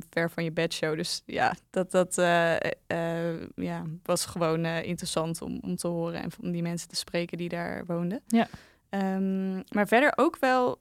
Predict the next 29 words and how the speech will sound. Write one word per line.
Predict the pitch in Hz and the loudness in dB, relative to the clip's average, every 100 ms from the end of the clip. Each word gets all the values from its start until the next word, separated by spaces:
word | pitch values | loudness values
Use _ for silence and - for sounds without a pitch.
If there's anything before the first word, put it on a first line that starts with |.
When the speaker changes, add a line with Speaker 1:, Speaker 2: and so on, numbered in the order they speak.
| _ | _
Speaker 1:
wel | - 226 220 220 220 214 - _ | -2 2 2 2 2 0 -4 _
een | 214 | 0
beetje | 214 214 - | 2 0 0
eenzaam | 277 381 240 156 160 | 2 4 2 -2 -6
of | - | -8
zo. | - 160 - - _ | -4 -4 -6 -12 _
Want | - 208 | -2 -2
je | 214 | -2
gooit | - 254 254 | 0 0 0
jezelf | - 233 226 | 0 0 0
wel | 233 233 233 233 _ _ _ _ _ _ _ _ - - | 2 2 2 -2 _ _ _ _ _ _ _ _ -6 0
van | 214 | 2
een | 208 208 | 4 4
hele | 196 220 | 4 2
sociale | - 190 - 208 220 | 0 -2 0 0 0
situatie | 196 196 196 196 196 | -2 -2 0 0 0
eigenlijk | 190 185 196 185 | -2 -2 -4 -4
in | - 190 | -2 0
een | 185 180 - _ _ | 0 -2 -8 _ _
best | 180 185 | -4 -2
wel | 185 | -2
toeristische | 208 196 196 - 180 - | -2 -2 -2 -2 -4 -2
omgeving, | 175 180 185 190 190 165 | -2 0 2 2 0 0
in | 165 | 2
een | 180 180 - _ _ - | 2 0 -4 _ _ 2
heel | 190 185 | 4 4
avontuurlijk, | 180 185 - 240 226 180 | 2 0 0 4 4 4
maar | 180 180 | 2 2
wel | 180 180 185 | 6 6 4